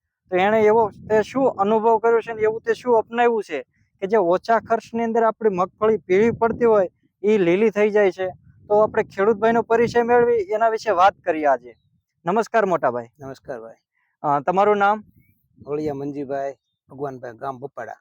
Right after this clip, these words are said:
Speaker 1: તાલુકો?
Speaker 2: તળાજા,
Speaker 1: જિલ્લો?
Speaker 2: ભાવનગર.
Speaker 1: તમારો મોબાઈલ નંબર?
Speaker 2: અઠ્ઠાણું ચોવીસ ચોરાણું બેતાલીસ સત્યાસી.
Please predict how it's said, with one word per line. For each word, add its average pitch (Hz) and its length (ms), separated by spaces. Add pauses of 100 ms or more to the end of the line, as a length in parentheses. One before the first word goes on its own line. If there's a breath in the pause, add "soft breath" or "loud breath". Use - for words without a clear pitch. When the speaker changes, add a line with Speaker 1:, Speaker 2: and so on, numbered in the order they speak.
(400)
Speaker 1:
તાલુકો? 170 500 (100)
Speaker 2:
તળાજા, 117 440 (160)
Speaker 1:
જિલ્લો? 170 400
Speaker 2:
ભાવનગર. 135 520 (140)
Speaker 1:
તમારો 165 260
મોબાઈલ 160 320
નંબર? 185 300 (300)
Speaker 2:
અઠ્ઠાણું 160 440
ચોવીસ 147 340
ચોરાણું 151 580
બેતાલીસ 147 380
સત્યાસી. 123 560